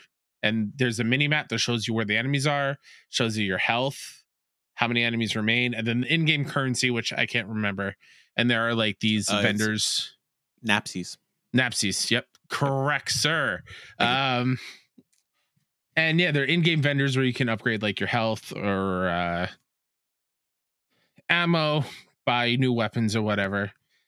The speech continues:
Speaker 1: Um, and reloading, you basically, like, you shove the magazine into the, the gun
Speaker 2: Oh,
Speaker 1: with
Speaker 2: cool.
Speaker 1: your other hand.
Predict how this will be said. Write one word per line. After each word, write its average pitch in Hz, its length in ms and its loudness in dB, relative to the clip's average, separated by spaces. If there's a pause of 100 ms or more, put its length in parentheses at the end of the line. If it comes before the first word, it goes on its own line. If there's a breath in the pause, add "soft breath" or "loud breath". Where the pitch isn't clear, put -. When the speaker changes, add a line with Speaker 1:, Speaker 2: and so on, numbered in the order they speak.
(220)
Speaker 1:
Um, 95 480 0
and 123 180 2
reloading, 120 440 2
you 107 120 0
basically, 107 420 0
like, 92 500 -2
you 110 140 0
shove 107 400 -2
the 104 100 -2
magazine 95 680 -2
into 104 320 -2
the, 95 260 -2
the 104 140 -2
gun 92 220 -2
Speaker 2:
Oh, 90 120 -2
Speaker 1:
with 92 100 -4
Speaker 2:
cool. 104 80 -4
Speaker 1:
your 98 80 0
other 90 140 -4
hand. 90 360 -6